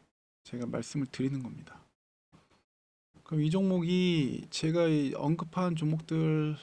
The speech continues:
뭐 하나 오션, 카카오, 카카오도 오늘 조금 올랐는데 와이지, 네이버, 그리고 이제 다음 종목 갈 게 에이치엘비인데 에이치엘비 아직 안 가고 있습니다.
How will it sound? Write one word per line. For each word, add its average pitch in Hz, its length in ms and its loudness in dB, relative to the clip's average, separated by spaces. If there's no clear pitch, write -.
뭐 131 100 -8
하나 202 260 2
오션, 147 540 2
카카오, 180 640 0
카카오도 190 480 -2
오늘 139 160 -2
조금 208 300 -2
올랐는데 135 340 0
와이지, 147 760 0
네이버, 135 760 -2
그리고 165 280 0
이제 139 120 0
다음 175 360 0
종목 196 300 -2
갈 - 180 -6
게 - 140 -8
에이치엘비인데 143 960 2
에이치엘비 151 460 -2
아직 120 240 -2
안 120 180 0
가고 147 200 -2
있습니다. - 520 -14